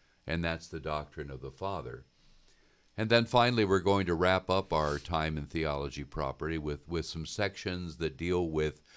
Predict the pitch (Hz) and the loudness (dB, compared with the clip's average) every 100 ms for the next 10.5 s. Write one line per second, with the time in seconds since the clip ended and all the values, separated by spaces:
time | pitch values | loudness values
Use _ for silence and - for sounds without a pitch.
0 | - - - 85 82 78 73 69 67 - | -20 -20 -4 0 2 2 2 -2 -10 -6
1 | - 113 120 - 117 110 - 80 73 - | 6 6 6 4 4 4 2 0 0 -2
2 | 76 - 69 62 - - - _ _ _ | -4 -4 -6 -8 -10 -14 -16 _ _ _
3 | - 85 85 87 78 73 67 85 76 71 | -2 2 4 4 4 0 -2 -2 0 -2
4 | 87 78 73 71 71 65 76 76 92 104 | -2 0 0 0 -4 -6 -6 -2 -2 -2
5 | 101 95 85 80 92 90 85 76 - 73 | -4 -4 -4 -2 0 0 -2 -4 -6 -8
6 | 67 82 80 73 71 65 60 - - _ | -6 -6 -6 -8 -12 -14 -14 -16 -18 _
7 | _ _ 69 78 76 73 76 76 73 67 | _ _ -8 -2 0 0 0 -2 -4 -4
8 | - - - 85 82 78 71 78 76 76 | -10 -10 -4 -2 -2 -2 0 0 0 -2
9 | 65 71 71 67 82 80 73 - 82 73 | -4 -8 -6 -4 -4 -4 -8 -4 -2 -2
10 | - 71 65 62 - | -2 -4 -4 -6 -10